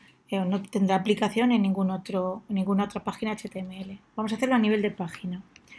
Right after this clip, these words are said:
Para crear estilo a est-, en, a nivel de página, utilizamos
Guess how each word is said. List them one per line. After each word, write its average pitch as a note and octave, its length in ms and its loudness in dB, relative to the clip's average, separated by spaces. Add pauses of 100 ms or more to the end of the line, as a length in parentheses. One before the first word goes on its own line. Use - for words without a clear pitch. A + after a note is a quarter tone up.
(340)
Para G#3+ 220 0
crear A#3+ 460 0 (120)
estilo - 680 -4
a F#3+ 80 -8
est-, - 180 -12
en, G3 180 0
a - 60 -10
nivel G#3 260 2
de G#3+ 100 0
página, B3+ 540 -2 (640)
utilizamos G#3+ 1000 -2